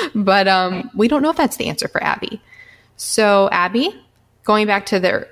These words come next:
earlier emails that we had about experimenting, and this is a, a way of life and, you know, a journey, and you can always try new things. Try starting with fats.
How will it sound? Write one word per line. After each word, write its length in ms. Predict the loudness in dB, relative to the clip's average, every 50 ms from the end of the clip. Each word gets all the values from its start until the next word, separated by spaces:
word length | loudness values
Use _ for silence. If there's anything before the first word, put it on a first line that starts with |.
| _ 0
earlier 340 | 2 4 4 4 2 2
emails 320 | 0 0 0 0 0 -2 -2
that 120 | -4 -4
we 100 | -4 -2
had 260 | 0 0 0 2 0
about 300 | 0 0 2 0 0 0
experimenting, 720 | -2 -6 -4 -2 0 0 0 0 -2 -4 -4 -4 -4 -4 -4
and 120 | -4 -4
this 140 | -4 -4 -4
is 140 | -4 -2 -2
a, 300 | 0 0 0 -2 -4 -4 -4
a 80 | -2
way 140 | -2 -2 -2
of 160 | -4 -4 -2
life 480 | -2 0 2 2 0 -2 -4 -10 -12 -8
and, 340 | -6 -4 -4 -4 -4 -4 -4
you 120 | -4 -4
know, 80 | -4 -4
a 60 | -4
journey, 640 | -6 -6 -6 -4 -4 -4 -2 0 0 0 0 0 -2
and 120 | -4 -6
you 60 | -6
can 120 | -6 -4 -4
always 160 | -4 -4 -4
try 160 | -4 -4 -4
new 140 | -2 -4 -4
things. 420 | -4 -2 0 0 0 0 -2 -6 -12 _ _ _ _ _ _ _ _ _ _ -10
Try 200 | -4 0 0 0
starting 280 | 0 0 0 0 0 -2
with 120 | -4 -4
fats. 420 | -2 -2 -2 -2 -4 -8 -10 -10